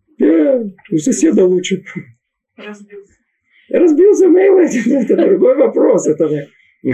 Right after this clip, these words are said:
Speaker 1: а, потерял вкус. Потрогал её снова, потрогал, пощупал. Есть, всё. Ну и что дальше? Ну, есть, да. То есть, а, а все при-, приобретения материального мира обладают интересным свойством.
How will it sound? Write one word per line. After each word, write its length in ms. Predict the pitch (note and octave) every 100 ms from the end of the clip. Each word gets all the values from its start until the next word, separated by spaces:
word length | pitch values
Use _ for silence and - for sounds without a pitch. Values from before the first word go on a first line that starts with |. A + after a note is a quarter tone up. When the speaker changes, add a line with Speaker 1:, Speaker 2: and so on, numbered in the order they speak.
| A#2+
Speaker 1:
а, 960 | F3+ E3+ F3 F3 E3+ E3+ E3 D#3+ D#3 E3 - - - - - -
потерял 380 | F3+ F4+ F#4
вкус. 500 | G4+ F#4 G4+ F#4 - _ _ _ _
Потрогал 560 | - - F3 F3 D#3 D3
её 120 | D3+
снова, 380 | D3 D3 C3+ C#3
потрогал, 480 | C#3 - B2+ A#2 B2+
пощупал. 580 | D#3 - A#2 - A#2 - _ _ _ _ -
Есть, 380 | A2+ A#2 A2+ -
всё. 200 | F3 F3+
Ну 520 | - D3+ C#3+ D3 C#3+
и 20 |
что 220 | C3 E3+
дальше? 400 | D3 B2+ A#2 -
Ну, 140 | D3 F3+
есть, 340 | D#4+ D4+ - _ -
да. 200 | D3+ _ _ _ -
То 60 |
есть, 120 | B2 - _ _ _ _ -
а, 240 | C3 B2
а 440 | - C3+ B2 B2+ _
все 300 | - D#3 G#3+
при-, 520 | D#4 G#3 D#3+ D3+ D#3
приобретения 600 | D3+ F3 D#3+ E3 A3 C#4
материального 640 | A3 G3 G3 A3+ A3 G#3 G3+
мира 280 | G#3 D4+ G#3
обладают 360 | F3+ E3+ A3
интересным 460 | A3+ F#3+ G3 F#3+ F#3+
свойством. 600 | D3+ F3 E3 D3+ A2+